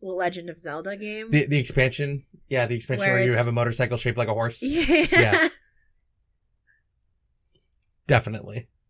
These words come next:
Speaker 2: And then we cut from all these, these Riders of Rohan, the Rohirrim, to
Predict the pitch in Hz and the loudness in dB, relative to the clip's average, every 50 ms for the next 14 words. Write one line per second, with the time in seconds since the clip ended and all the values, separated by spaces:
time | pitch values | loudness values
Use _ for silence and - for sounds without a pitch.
0 | _ _ _ _ _ _ _ _ _ _ _ _ _ _ _ _ _ _ _ _ | _ _ _ _ _ _ _ _ _ _ _ _ _ _ _ _ _ _ _ _
1 | _ _ _ _ _ _ _ _ _ _ _ _ - - 151 170 170 165 151 - | _ _ _ _ _ _ _ _ _ _ _ _ 0 6 6 8 8 8 6 6
2 | 170 160 - - 156 151 147 147 139 143 143 139 135 127 120 120 131 117 127 131 | 6 4 4 4 4 6 6 6 6 6 4 4 4 2 0 0 0 2 2 4
3 | 131 127 117 117 110 120 123 120 113 117 117 113 110 113 104 - _ _ _ _ | 4 2 2 0 2 2 4 4 4 2 0 0 -2 -2 -6 -10 _ _ _ _
4 | _ _ _ _ _ _ _ _ _ _ _ - - - - 131 127 131 131 117 | _ _ _ _ _ _ _ _ _ _ _ -20 -20 -6 0 4 6 6 8 8
5 | 95 127 131 123 117 117 113 107 98 - - - - - - - - - 127 123 | 8 8 8 8 8 6 4 2 0 -4 -6 -8 -12 -14 -14 -12 -6 0 2 2
6 | 120 113 107 98 | 4 2 2 -2